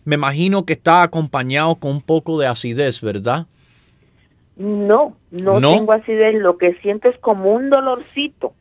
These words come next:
Speaker 1: Un dolorcito.
Speaker 2: Y eso
Speaker 1: ¿Y
Speaker 2: es
Speaker 1: el
Speaker 2: lo que no
Speaker 1: médico
Speaker 2: me gusta.
Speaker 1: no ha visto
Speaker 2: Él
Speaker 1: úlcera, no ha visto gastritis, nada de eso?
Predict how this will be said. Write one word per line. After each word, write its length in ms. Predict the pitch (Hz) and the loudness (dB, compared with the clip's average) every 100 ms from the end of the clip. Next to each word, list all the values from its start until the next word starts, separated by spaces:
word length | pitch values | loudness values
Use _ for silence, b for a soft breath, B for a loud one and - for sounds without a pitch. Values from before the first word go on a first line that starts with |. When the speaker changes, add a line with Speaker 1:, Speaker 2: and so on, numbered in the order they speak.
| _ - - | _ -20 -10
Speaker 1:
Un 140 | 117 | -6
dolorcito. 480 | 143 160 147 - 165 | 0 0 -2 -2 -2
Speaker 2:
Y 20 | 165 | 4
eso 60 | |
Speaker 1:
¿Y 40 | 160 | 6
Speaker 2:
es 60 | |
Speaker 1:
el 40 | 160 | 6
Speaker 2:
lo 80 | 160 | 6
que 60 | |
no 60 | 190 | 6
Speaker 1:
médico 320 | 226 160 240 | 4 6 8
Speaker 2:
me 80 | 254 | 8
gusta. 460 | 190 208 - - 120 | 4 -4 -4 -14 -8
Speaker 1:
no 340 | 143 151 196 | 2 4 6
ha 80 | 196 | 6
visto 440 | 185 214 202 - 214 | 4 2 0 2 4
Speaker 2:
Él 160 | 208 | 4
Speaker 1:
úlcera, 840 | - 175 226 196 - 214 208 208 208 | 4 4 4 0 2 4 6 4 4
no 260 | 185 190 | 4 4
ha 60 | 190 | 4
visto 800 | 185 202 190 - 208 196 190 175 | 2 0 -2 0 2 4 4 2
gastritis, 1040 | 165 160 _ 175 185 208 180 208 202 190 | 2 2 _ 0 2 2 0 -4 -4 -4
nada 320 | 170 175 185 185 | 0 2 2 4
de 240 | 170 190 | 4 4
eso? 320 | 208 269 277 | 0 -6 -12